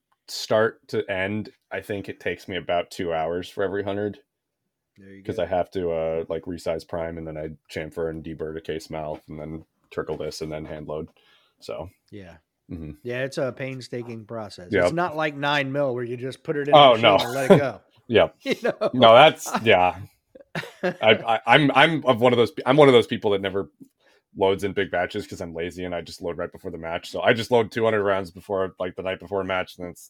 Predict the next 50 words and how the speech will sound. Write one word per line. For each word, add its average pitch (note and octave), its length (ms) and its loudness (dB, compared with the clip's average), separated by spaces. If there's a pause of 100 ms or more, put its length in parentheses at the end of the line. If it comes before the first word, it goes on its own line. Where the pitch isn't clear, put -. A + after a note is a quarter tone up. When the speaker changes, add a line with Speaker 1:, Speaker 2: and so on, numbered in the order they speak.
Speaker 1:
fine. E2+ 220 -4 (720)
I F2+ 100 -8
need E2+ 140 -12
to F2 60 -14
do D#2 100 -16
better D#2+ 240 -12
at D#2 80 -18
that, E2 240 -10
but D#2+ 160 -12 (260)
yeah, E2+ 160 -8
you E2 140 -12
can D#2+ 140 -16
just D2 140 -20
do C#2+ 120 -20
that. D2 220 -16 (100)
You F#2+ 100 -18
can't C#2 240 -16
do C#2+ 80 -20
that C2+ 140 -18
with - 100 -20
long C2 160 -14
range. C#2+ 300 -18 (1200)
Speaker 2:
All C#3+ 80 -12
right, B2 240 -12
so D3+ 100 -12
let's, D#3 420 -12 (180)
now D#3+ 340 -12
I - 20 -12
wanna D#3 220 -10
talk C#3 300 -14
about C3+ 220 -10
a C3 40 -12
little C3+ 260 -8
bit D#3 140 -8
of C#3 100 -10
training B2 600 -14
with, A#2+ 280 -12 (220)
and, D#3 140 -8
and E3 280 -10
I'm D3+ 200 -8
sticking B3 400 -8
with C#3 180 -8 (300)
rifle C#3 420 -4
right A#2 240 -6
now A#2 240 -8
Speaker 1:
Mm-hmm. C#3 140 2
Speaker 2:
because A2+ 420 -6 (720)
I, C3 220 -8
I C#3 140 -6
think F3 440 -6